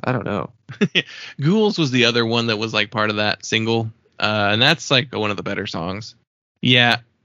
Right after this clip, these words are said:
Speaker 2: Dotted with Hearts is weird as shit, where they just are, like, the guy's doing the Monster Mash guy voice,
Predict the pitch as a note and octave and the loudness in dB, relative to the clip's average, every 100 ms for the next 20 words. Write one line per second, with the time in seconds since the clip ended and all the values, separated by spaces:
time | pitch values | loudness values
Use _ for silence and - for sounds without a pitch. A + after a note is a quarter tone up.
0 | - - C#3 F#3+ C#4+ A#3 C#3 G#2+ G#2+ B2+ | -20 -2 4 4 2 0 0 -2 0 2
1 | F3 - G#2+ G2+ G#2 F#3+ D3+ D3 F#2+ - | 0 -4 -12 -12 -6 2 4 4 0 -4
2 | - - - C3 C#3 - _ A2+ A2 A2+ | -4 -2 0 2 0 -4 _ -4 0 0
3 | A2 A#2+ A#2+ B2 G#2+ G2 E2 _ - - | 2 -2 0 0 2 0 -4 _ -20 -20
4 | _ B2 B2+ D#3+ E3+ C#3 C#3 C#3+ C3+ G#2+ | _ 0 4 4 4 2 2 4 2 -2
5 | G#2 A#2 - B2+ B2 B2 B2 B2 B2 A#2+ | -4 -6 -2 0 2 2 2 2 2 0
6 | A#2 B2 B2 - - | 0 0 -2 -6 -14